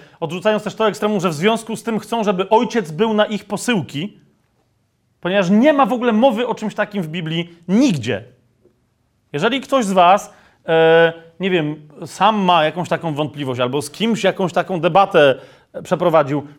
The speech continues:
to, to chociaż przyjdźcie i pokażcie mi chociaż jeden fragment, który mógłby jakąś wątpliwość w tej kwestii obudzić, w jakim, w, w kimkolwiek, kto czyta Biblię. Że, że ktoś, kto ma nowe życie,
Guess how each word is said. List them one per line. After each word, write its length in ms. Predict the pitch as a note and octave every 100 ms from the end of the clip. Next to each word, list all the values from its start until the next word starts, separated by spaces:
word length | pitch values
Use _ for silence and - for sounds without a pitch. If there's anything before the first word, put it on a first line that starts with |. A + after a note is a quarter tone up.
| _ _ -
to, 100 | F#3
to 240 | - F#3+
chociaż 300 | A3 A3+ -
przyjdźcie 420 | - D4+ D4+ C4
i 40 | A#3+
pokażcie 420 | G3+ A#3 A#3 B3
mi 60 |
chociaż 220 | G#3+ G#3+ D#3+
jeden 300 | C#4+ D4+ A3+
fragment, 480 | B3 A#3+ G#3+ A#3+
który 180 | - A#3
mógłby 880 | G#3+ A3 D4+ D4 G#3 F#3+ B3+ D#4 D#4 - _ _ _ G#3
jakąś 300 | G#3 A#3+ D#3+
wątpliwość 640 | A#3+ A#3+ C#4 D4 D4 C#4+
w 60 | -
tej 140 | C#4+
kwestii 360 | D4 D#4 B3+ A#3
obudzić, 400 | E3+ F#3 D3 C#3+
w 20 |
jakim, 280 | F3 F#3+ F#3+
w, 140 | F3
w 60 | F#3+
kimkolwiek, 460 | C#4+ D4+ E4 D#4+ -
kto 120 | B3
czyta 220 | B3 B3+
Biblię. 380 | G#3 D3 A2+ F2+ - _ _ _ _ _ _ _ _ _ -
Że, 180 | F#3+ A3+
że 140 | D3+ G#3
ktoś, 400 | - C#4+ D#4 -
kto 180 | A#3+
ma 180 | G#3+ B3+
nowe 320 | A3+ A#3 G3
życie, 480 | F3+ D4 - A3+ B3